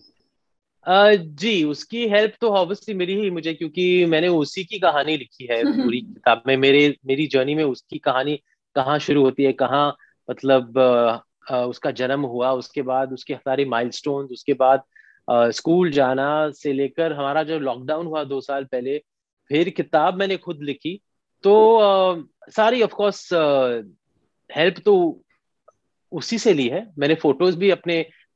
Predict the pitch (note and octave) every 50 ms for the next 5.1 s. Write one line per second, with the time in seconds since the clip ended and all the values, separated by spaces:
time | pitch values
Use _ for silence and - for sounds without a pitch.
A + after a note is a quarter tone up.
0 | _ - D#3 D#3 D#3 D3 D#3+ E3 D3+ C3+ D3 C#3 D3+ D3+ D#3 D3+ D3+ D3+ C#3+ C#3
1 | B2+ _ _ _ _ _ - D3+ D3 C#3 C3+ C#3+ D3 D3 C#3 C3+ D3 C#3 C#3 C#3+
2 | C#3 C3+ - E3 D#3+ C#3+ B2+ C3 B2+ B2 - D3+ D3+ D3+ - B2 A#2+ - C#3+ C3+
3 | C3 _ C#3 C3+ C3+ C#3+ C#3 C3 D3 C#3+ C#3 - _ _ - C#3+ C#3+ C3+ - E3
4 | D#3 E3+ D#3+ C#3+ D#3+ D3+ D3 C#3+ C#3 C#3 C3+ B2 B2 B2+ B2+ B2+ A#2 A2 G#2+ A#2+
5 | C3 E3